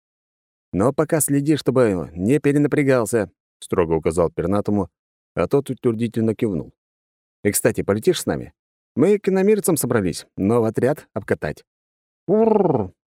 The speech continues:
задумался голубь. Посмотрел на своего деда, потом на меня. "Урр, урр", уточнил, можно ли на сегодня взять выходной.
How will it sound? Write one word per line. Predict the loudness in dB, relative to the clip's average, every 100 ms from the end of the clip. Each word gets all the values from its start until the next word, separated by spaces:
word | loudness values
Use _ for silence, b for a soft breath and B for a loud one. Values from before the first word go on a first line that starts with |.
| -4
задумался | -2 0 -2 -2 -2
голубь. | -2 -2 -6 _ _ _ _ _
Посмотрел | -6 -2 0 2 2
на |
своего | 0 2 2 2
деда, | 2 2 0
потом | -2 -2 -2
на |
меня. | -2 -4 -8 -16 _ _ _ _ _ _
"Урр, | -2 0 -2 _ _ _ _
урр", | 2 4 4 2 -2 _ _ _
уточнил, | -4 -4 0 0 2
можно | 2 2 2
ли | 2 2 0
на | -4 -2
сегодня | 2 2 0
взять | 0 -2 -4
выходной. | -2 -2 -4 -10